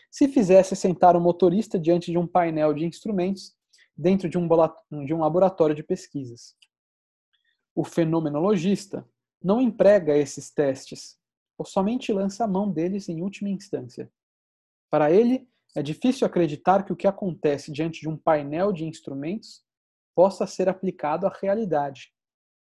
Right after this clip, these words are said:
Por isso, pouca vontade tem de colocar o seu paciente diante de um painel. Quer falar com ele. Procura colocar-se ele próprio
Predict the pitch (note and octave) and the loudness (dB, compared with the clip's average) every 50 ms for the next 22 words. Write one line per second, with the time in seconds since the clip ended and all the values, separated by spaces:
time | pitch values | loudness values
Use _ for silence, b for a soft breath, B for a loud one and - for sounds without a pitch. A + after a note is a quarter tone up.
0 | _ _ _ _ _ _ _ _ _ _ _ _ _ _ _ _ _ _ _ _ | _ _ _ _ _ _ _ _ _ _ _ _ _ _ _ _ _ _ _ _
1 | _ - A3 A3 A3 B3 B3 - - - C4+ C#4 - _ _ _ _ _ _ _ | _ -2 2 2 4 4 2 0 -2 -6 -6 -6 -8 _ _ _ _ _ _ _
2 | _ - A3 C4+ C4+ C4+ - A#3 G3 G#3 G3+ F3+ - - F#3+ G3 F#3+ F#3 F3 - | _ 4 4 4 4 4 2 0 2 2 0 0 2 2 4 4 2 0 -4 -6
3 | - G#3 A3+ B3 G#3+ - - - G3 F3+ E3+ E3+ - - F#3+ G3+ F#3+ E3+ - - | -4 -6 -4 -4 -6 -8 -6 -2 0 0 0 0 0 0 2 2 2 0 0 -2
4 | E3+ D#3 - D#3 C#3+ - - - F#3 G#3+ A3 - G3 E3 E3+ E3+ E3+ E3+ - - | -4 -2 -2 -4 -4 -4 -4 -6 -6 -6 -6 -8 -6 -4 -2 -2 -2 -4 -8 -8
5 | F3+ E3+ D#3+ - F#3 G3 G3 D#3+ C#3 C3+ C3 - _ _ _ _ _ _ _ _ | -8 -6 -2 -2 -2 -2 -2 -4 -6 -8 -8 -10 _ _ _ _ _ _ _ _
6 | _ _ _ _ _ _ _ _ _ _ _ _ _ _ _ - E3+ E3 E3 - | _ _ _ _ _ _ _ _ _ _ _ _ _ _ _ 0 2 2 2 2
7 | - G#3+ G3+ F3 F3 F3+ F#3+ F3+ - - D3 C3+ C3 B2 A2+ A#2 A#2+ _ _ _ | 2 4 6 6 6 4 2 0 -4 -8 -8 -8 -6 -8 -10 -12 -16 _ _ _
8 | _ _ _ _ _ _ _ _ _ _ _ _ _ - E3+ E3 - - G#3+ G3 | _ _ _ _ _ _ _ _ _ _ _ _ _ -4 -4 -4 -2 -2 -2 -2
9 | G#3 - A#3+ A#3 A3+ G#3+ - - F#3+ G3 G3+ G3 - - - A3+ B3+ C4 G#3+ - | 0 2 2 4 4 4 2 2 2 4 2 2 -2 -2 0 2 2 2 2 2
10 | - F3 F#3 G3+ G3 G3+ - C#3+ C3+ - | 4 6 6 6 6 4 0 -10 -10 -10